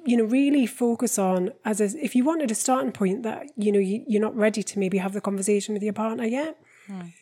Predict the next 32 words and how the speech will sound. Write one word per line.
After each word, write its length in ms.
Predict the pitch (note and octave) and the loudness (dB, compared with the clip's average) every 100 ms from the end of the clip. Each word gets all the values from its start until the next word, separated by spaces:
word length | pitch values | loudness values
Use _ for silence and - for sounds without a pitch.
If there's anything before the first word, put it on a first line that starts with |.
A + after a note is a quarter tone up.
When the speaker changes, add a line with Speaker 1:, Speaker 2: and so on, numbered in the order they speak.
| _ _ A#3+ | _ _ 2
Speaker 1:
Make 280 | A#3+ C4+ | 2 2
the 60 | C#4+ | -2
conversation 600 | C4+ A#3 A3 A3+ G3+ G#3 | -2 -2 2 0 0 -2
different, 400 | G3+ G3 G3 G3+ | -4 -4 -6 -4
make 320 | A#3 A3 A3 | 2 2 2
it 80 | A#3+ | -4
be 160 | G#3 G3+ | 0 0
about 420 | F#3 F#3+ F#3+ C#4 - - | 2 0 -2 -4 -10 -6
the 280 | G3+ G3 F3+ | -2 -2 -2
spending 440 | - - G3+ G3 | -4 -2 -2 -2
time 260 | F3+ F#3+ F#3+ | -2 0 0
together, 320 | A3+ F#3+ F#3 | -2 -6 -6
and 160 | - B3 | -4 0
make 300 | B3 B3 - | 2 0 -2
it 180 | - - | -8 0
be 200 | G#3+ G3+ | 2 2
about 440 | G3 A#3+ C4+ - - - - - | 0 0 0 -2 -8 -20 -18 -2
how 180 | A#3 A3+ | 0 2
can 180 | A3+ G#3+ | 2 2
we 100 | G3+ | 2
get 320 | G3 - - | 0 -2 -10
quality, 800 | - B3 A#3 A3+ - A3 G#3+ G#3 - - _ | -2 0 2 0 0 0 2 -2 -6 -20 _
richer 800 | A3 A#3 A3+ - G#3+ G#3 G3+ G3 G3 | -2 -2 -2 -4 0 2 2 0 -2
time 480 | - - G#3 G#3 G3+ | -6 2 4 6 4
that 160 | G3 B3 | 2 0
we 140 | G3+ | -4
have 320 | F3+ G3+ F#3+ F#3+ | 0 -2 -2 -4
got. 180 | F#3 | -4
And 100 | B3 | -4
that 140 | C#4 D#4 | -4 -2
might 240 | D4+ C#4+ | -2 0
be 140 | A#3+ | -2